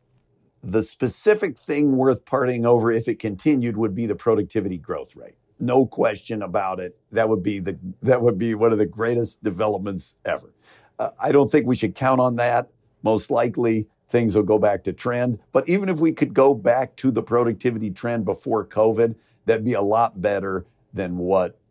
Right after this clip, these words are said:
a bunch of folks, including myself, feared a-, as this thing was going along.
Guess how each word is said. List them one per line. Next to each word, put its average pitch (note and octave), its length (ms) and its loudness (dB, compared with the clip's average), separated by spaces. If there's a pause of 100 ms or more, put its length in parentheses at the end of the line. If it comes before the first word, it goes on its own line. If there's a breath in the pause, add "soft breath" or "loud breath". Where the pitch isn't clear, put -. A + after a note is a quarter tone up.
(340)
a A2 60 -6
bunch G#2+ 260 0
of G2+ 100 -4
folks, G2+ 480 -2
including G#2+ 400 2
myself, G2 540 -2
feared G2+ 680 -2
a-, F2+ 220 0 (120)
as F#2+ 280 0
this - 400 -6
thing F#2+ 180 -4
was E2+ 160 -8
going E2 280 -4
along. B1+ 260 -16